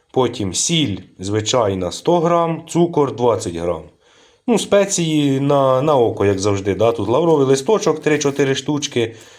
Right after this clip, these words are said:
перець чорний, перець духмяний, там по декілька штук. І ось таку візьму приправу до сала, ну, пів пачечки, напевно, е, кину.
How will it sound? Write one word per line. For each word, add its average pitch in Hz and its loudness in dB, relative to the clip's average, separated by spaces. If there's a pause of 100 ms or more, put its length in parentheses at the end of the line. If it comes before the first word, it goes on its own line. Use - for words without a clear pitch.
(180)
перець 123 2
чорний, 165 0
перець 123 0
духмяний, 165 0
там 139 -2
по 139 -2
декілька 131 -2
штук. 139 -4 (120)
І 180 -2
ось 170 0
таку 151 -4
візьму 143 -2 (520)
приправу 123 2
до 123 0
сала, 151 0 (360)
ну, 220 -8
пів 165 2
пачечки, 117 0
напевно, 90 -2 (880)
е, 87 -2
кину. 87 -4